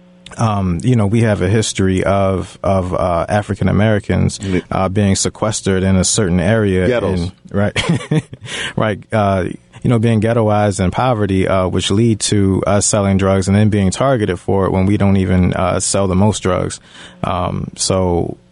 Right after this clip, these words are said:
Speaker 1: you know, I mean, you know, one solution would be to start beheading and, and all
Speaker 2: No,
Speaker 1: that,
Speaker 2: you
Speaker 1: but,
Speaker 2: won't. <laughs> That's not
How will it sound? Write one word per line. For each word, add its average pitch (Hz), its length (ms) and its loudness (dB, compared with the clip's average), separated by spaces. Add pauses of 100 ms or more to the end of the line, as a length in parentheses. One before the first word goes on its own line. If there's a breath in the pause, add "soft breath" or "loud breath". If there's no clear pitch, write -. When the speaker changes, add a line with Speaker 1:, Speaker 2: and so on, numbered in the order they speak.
(380)
Speaker 1:
you 117 180 2
know, 90 340 2
I 101 100 0
mean, 95 400 4 (280)
you 123 100 2
know, 95 100 2
one 101 180 4
solution 101 500 2
would 92 140 0
be 98 300 2
to - 160 -2
start 90 300 -2
beheading 92 480 2
and, 92 400 2
and 101 140 2
all 95 100 4
Speaker 2:
No, 117 200 0
Speaker 1:
that, 98 100 -2
Speaker 2:
you 104 80 0
Speaker 1:
but, 98 140 0
Speaker 2:
won't. 104 140 0
<laughs> - 80 -12
That's 113 180 0
not - 60 0